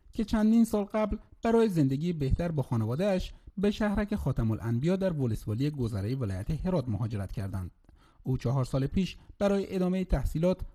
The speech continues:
قصد مهاجرت به بیرون از افغانستان را کرد و هنوز متعلم صنف یازدهم مکتب بود. این جوان نوزده ساله افغان که برای رسیدن به آرزوهایش به کشور سویدن مهاجرت کرده بود،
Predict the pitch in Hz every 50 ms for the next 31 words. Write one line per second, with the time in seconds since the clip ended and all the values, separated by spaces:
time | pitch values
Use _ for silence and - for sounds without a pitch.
0 | - - - 196 202 - - 202 185 170 170 165 160 170 175 180 170 165 151 131
1 | 143 147 165 170 151 - - 110 110 - - 113 110 113 - 185 196 196 190 180
2 | - 196 175 170 160 - - - - _ _ _ - 202 175 175 208 202 214 220
3 | 196 196 170 143 - - 107 120 120 123 143 151 151 - 151 147 147 - 151 151
4 | 120 104 101 104 - - - 131 135 143 151 165 170 170 - - 156 117 127 -
5 | - - - _ - _ _ _ - - - - - _ - - - 135 131 120
6 | 117 127 127 131 131 135 135 135 131 131 123 131 127 - - - 160 160 170 165
7 | 156 160 170 - - 202 196 196 180 - - _ - - 208 196 208 202 208 208
8 | 202 196 180 170 - 185 175 190 190 185 175 - 120 131 127 123 117 120 120 120
9 | 180 202 196 185 180 - - - - - - 214 214 - 214 202 - 208 202 196
10 | 196 - - 220 220 214 208 226 214 165 135 120 117 127 117 117 107 110 - -
11 | 120 117 127 147 156 175 202 190